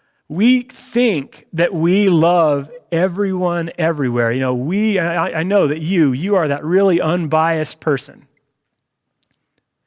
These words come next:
But loving everyone everywhere is a great recipe to not actually love anybody anywhere.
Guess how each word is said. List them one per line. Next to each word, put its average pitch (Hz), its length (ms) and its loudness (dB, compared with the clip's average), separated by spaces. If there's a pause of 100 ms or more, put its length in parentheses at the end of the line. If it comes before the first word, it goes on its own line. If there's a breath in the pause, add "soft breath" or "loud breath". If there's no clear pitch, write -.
(340)
But 185 160 -6
loving 233 460 2
everyone 214 560 0
everywhere 160 480 2
is 139 120 -2
a 147 60 -6
great 156 300 0
recipe 160 520 -4
to 139 180 -8
not 160 320 -2
actually 151 480 -2
love 139 320 0
anybody 135 500 -4
anywhere. 123 500 -8